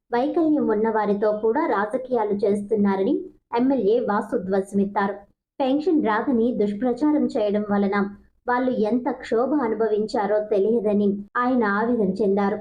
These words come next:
కూటమి నాయకులు వై శ్రీను, చొప్పర్ల వీరభద్రరావు, వాసిరెడ్డి బాబీ, జామి సత్యనారాయణ, ఉప్పులూరి జానకి రామయ్య,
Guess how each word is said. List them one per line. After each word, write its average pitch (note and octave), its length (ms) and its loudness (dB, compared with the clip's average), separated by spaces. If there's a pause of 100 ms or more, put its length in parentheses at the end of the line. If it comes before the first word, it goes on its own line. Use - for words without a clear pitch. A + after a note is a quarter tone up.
(120)
కూటమి D#4 380 0
నాయకులు G#3+ 640 0
వై G#3 120 0 (160)
శ్రీను, G#3 440 0
చొప్పర్ల A#3+ 440 -2
వీరభద్రరావు, G3+ 920 0
వాసిరెడ్డి G#3 600 -2
బాబీ, G3+ 280 0 (100)
జామి G#3 320 -2
సత్యనారాయణ, G3 800 0 (500)
ఉప్పులూరి C4+ 480 0
జానకి G3+ 420 0
రామయ్య, G3+ 360 0